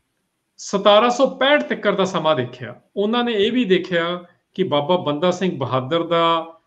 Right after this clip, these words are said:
ਕਿਸ ਤਰ੍ਹਾਂ ਕਤਲੇਆਮ ਕੀਤਾ ਸੱਤ ਸੌ ਸਿੱਖਾਂ ਦੇ ਨਾਲ।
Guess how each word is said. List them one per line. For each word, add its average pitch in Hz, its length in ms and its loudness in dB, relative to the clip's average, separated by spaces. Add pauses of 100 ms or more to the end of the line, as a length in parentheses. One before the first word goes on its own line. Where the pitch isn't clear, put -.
(300)
ਕਿਸ 190 180 -4
ਤਰ੍ਹਾਂ 180 300 4
ਕਤਲੇਆਮ 170 640 4
ਕੀਤਾ 156 280 0
ਸੱਤ 135 220 -4
ਸੌ 143 180 -4
ਸਿੱਖਾਂ 131 360 -4
ਦੇ 175 120 2
ਨਾਲ। 170 260 -4